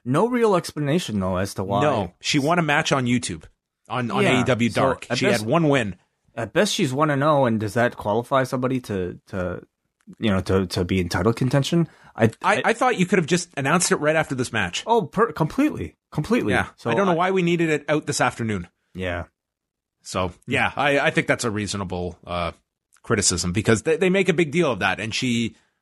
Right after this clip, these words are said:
Speaker 2: she won one match on A E W Dark, and they announced that. And then, you know, you did this. So, anyway. Um, I, I thought this match went really long.
Speaker 1: Mm-hmm.
Speaker 2: Um,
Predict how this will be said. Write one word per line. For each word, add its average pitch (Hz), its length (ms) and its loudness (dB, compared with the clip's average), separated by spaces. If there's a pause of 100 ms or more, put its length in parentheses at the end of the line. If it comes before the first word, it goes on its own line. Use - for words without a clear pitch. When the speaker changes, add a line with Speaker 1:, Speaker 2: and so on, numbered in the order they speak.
(200)
Speaker 2:
she - 120 -6
won 127 180 2
one 160 200 2
match 135 480 0
on 117 160 -2
A 95 60 -4
E 120 200 0
W 113 260 -2
Dark, 90 500 -4
and 92 180 -10
they 92 80 -6
announced 92 340 -2
that. 78 180 -6
And 90 140 -6
then, 92 320 -4 (380)
you 117 80 -8
know, 95 200 -4
you 120 120 -2
did 117 200 2
this. 127 180 6
So, 92 320 0 (260)
anyway. 82 280 -14 (800)
Um, 113 440 0 (560)
I, 165 140 -2
I 180 100 2
thought 208 200 0
this 180 120 0
match 165 200 0
went 127 160 0
really 139 240 2
long. 120 360 2
Speaker 1:
Mm-hmm. - 380 -12
Speaker 2:
Um, 98 340 -2